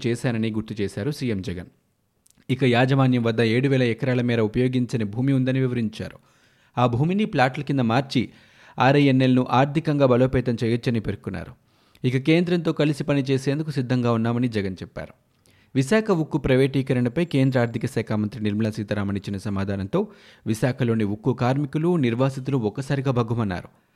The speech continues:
రాత్రి నుంచి విశాఖలో ఆందోళనలు కొనసాగుతున్నాయి. జాతీయ రహదారిపై కూర్మన్నపాలెం కూడలి ఉక్కు ప్రధాన ద్వారం వద్ద ఉక్కు ఉద్యమకారులు పెద్ద ఎత్తున ఆందోళనలు చేపట్టారు. కార్మికులంతా మానవహారంతో రహదారిని దిగ్బంధించారు.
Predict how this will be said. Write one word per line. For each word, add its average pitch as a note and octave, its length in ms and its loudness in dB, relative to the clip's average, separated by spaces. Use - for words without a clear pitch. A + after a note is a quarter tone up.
రాత్రి B2+ 380 4
నుంచి E3 260 2
విశాఖలో C#3 480 2
ఆందోళనలు B2+ 560 4
కొనసాగుతున్నాయి. G#2 680 -2
జాతీయ E3 320 4
రహదారిపై C#3+ 460 4
కూర్మన్నపాలెం C3+ 720 0
కూడలి A2 460 0
ఉక్కు A2+ 200 -6
ప్రధాన A#2 360 0
ద్వారం G#2 320 -2
వద్ద A#2 200 -2
ఉక్కు C3+ 200 0
ఉద్యమకారులు A#2+ 640 2
పెద్ద A2 240 0
ఎత్తున A#2+ 280 0
ఆందోళనలు A#2 520 2
చేపట్టారు. - 580 -10
కార్మికులంతా B2+ 640 2
మానవహారంతో A2+ 680 2
రహదారిని C3 460 0
దిగ్బంధించారు. A2 720 -4